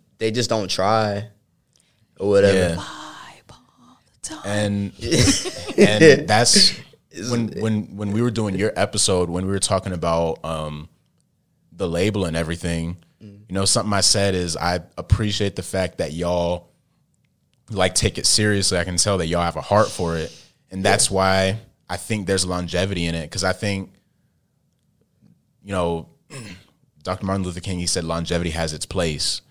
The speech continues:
Speaker 2: I think when you have a heart for something and you put your all into it,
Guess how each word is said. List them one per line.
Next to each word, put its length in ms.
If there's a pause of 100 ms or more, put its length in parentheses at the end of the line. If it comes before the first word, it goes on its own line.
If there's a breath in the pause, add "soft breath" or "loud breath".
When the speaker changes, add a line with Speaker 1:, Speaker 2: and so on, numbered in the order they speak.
(320)
Speaker 2:
I 100
think 360 (500)
when 160
you 100
have 240
a 60
heart 360
for 140
something 680
and 140
you 80
put 320
your 160
all 240
into 320
it, 220